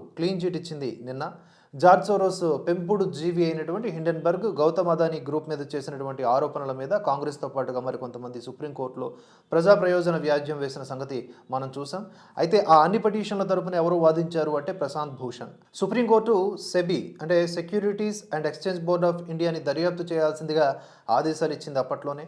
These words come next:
మూడు నెలల క్రితం నిపుణులు సెబీ తన దర్యాప్తు తాలూకు నివేదిక ఇచ్చింది సుప్రీంకోర్టుకి. అయితే ఈ సెబీ నివేదికను పరిశీలించి తీర్పుని నిన్నటికి అంటే జనవరి నాలుగు, రెండు వేల ఇరవై నాలుగుకి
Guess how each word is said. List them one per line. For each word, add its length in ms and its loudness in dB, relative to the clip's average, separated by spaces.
మూడు 160 6
నెలల 240 6
క్రితం 260 2
నిపుణులు 380 0
సెబీ 240 0
తన 120 0
దర్యాప్తు 420 2
తాలూకు 360 2
నివేదిక 380 -2
ఇచ్చింది 380 -10
సుప్రీంకోర్టుకి. 600 -10
అయితే 200 4
ఈ 20 -4
సెబీ 240 2
నివేదికను 520 4
పరిశీలించి 600 0
తీర్పుని 440 0
నిన్నటికి 420 -2
అంటే 160 -2
జనవరి 340 2
నాలుగు, 340 0
రెండు 200 -4
వేల 200 0
ఇరవై 240 -2
నాలుగుకి 420 -4